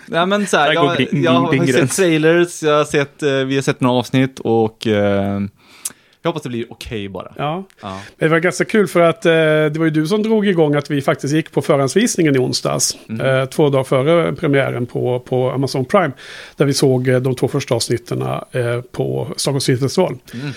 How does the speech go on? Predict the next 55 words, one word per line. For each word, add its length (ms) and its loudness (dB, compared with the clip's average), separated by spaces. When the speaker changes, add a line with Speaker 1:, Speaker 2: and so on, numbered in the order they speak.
Speaker 3:
Och 200 -2
jag 80 4
hade 160 4
ju 40 2
först 280 0
bestämt 300 0
mig 100 -2
för 80 0
att 120 -2
nej, 240 4
men 100 4
jag 80 2
vill 100 0
nog 120 0
se 300 2
de 160 -2
här 220 -4
hemma, 800 0
liksom, 440 -4
i 340 -2
en 200 -8
bra 260 -6
miljö 600 2
och 100 0
liksom 220 -6
Speaker 1:
Mm. 80 0
Speaker 3:
inte 160 -8
så 100 -4
här 160 -2
sitta, 420 -4
se, 340 0
se 180 2
dåligt. 440 2
Och 80 2
dessutom 460 0
är 40 2
det 80 2
så 140 -2
mycket, 500 -4
eh, 120 -6
stök 920 -2
runt 260 -4
filmfestivalen 640 0
Speaker 1:
Mm. 140 4
Speaker 3:
ibland 300 -2
och 180 -4
man 120 -2
tänker 220 0
på 60 0
det 80 0
här 60 -2
med 140 -4
pandemi 380 -4
och 60 -4
annat. 260 -8